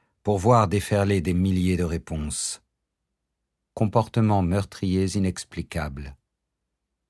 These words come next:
Scott avait de plus en plus de mal à considérer ces cas comme de dramatiques dérapages isolés. L'ampleur du mal révélé par l'indice, son périple en Sibérie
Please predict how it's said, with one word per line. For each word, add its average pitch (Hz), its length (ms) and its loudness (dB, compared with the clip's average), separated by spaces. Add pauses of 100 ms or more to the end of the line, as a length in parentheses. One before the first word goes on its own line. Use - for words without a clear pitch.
(320)
Scott - 280 2
avait 107 160 2
de 90 80 0
plus 92 200 -2
en 95 80 2
plus 92 140 -2
de 90 80 0
mal 92 400 4 (420)
à 101 120 -2
considérer 110 560 0
ces - 180 -4
cas 107 340 2 (300)
comme 98 240 2
de 87 220 0
dramatiques 92 540 0
dérapages 82 600 -2
isolés. 78 480 -6 (1500)
L'ampleur 107 500 2
du 92 120 -2
mal 107 500 2 (120)
révélé 101 420 2
par 87 180 2
l'indice, 90 600 -2 (480)
son 95 220 -2
périple 101 400 0
en 92 80 0
Sibérie 95 580 0